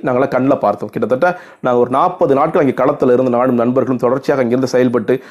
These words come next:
அவங்க மக்களுக்கான நிவாரணம் இதெல்லாம் இது தனிக்கதை, அது, அதை பத்தி பேச வேண்டியதே இல்ல. இன்னைக்கு வரைக்கும் மீள முடியாத துயரில் பல மனிதர்கள் இருந்தார்கள். நிறைய பேர் தற்கொலை பண்ணிட்டு இறந்தாங்க. பெரிய பெரிய பெரு விவசாயிகள், நம்ம வந்து யாரெல்லாம் வந்து நிறைய செழிப்பா இருக்காங்க,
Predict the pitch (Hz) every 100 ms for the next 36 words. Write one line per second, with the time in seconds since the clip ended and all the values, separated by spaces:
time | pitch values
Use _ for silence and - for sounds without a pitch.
0 | - 120 117 151 135 127 117 127 135 120
1 | 123 131 185 147 143 151 185 143 107 113
2 | 107 110 127 135 131 143 123 123 117 101
3 | - _ _ _ 143 175 160 151 175 180
4 | 214 208 147 175 180 151 139 127 117 135
5 | 131 147 123 110 113 131 135 110 104 98
6 | 95 - _ _ - - 143 147 170 135
7 | - 196 135 117 107 123 127 104 98 139
8 | 143 127 123 117 - _ _ 156 180 196
9 | 165 131 160 165 131 101 120 117 135 143
10 | 131 135 156 151 139 156 139 113 113 135
11 | 160 160 120 107 151 165 170 151 131 123
12 | 135 113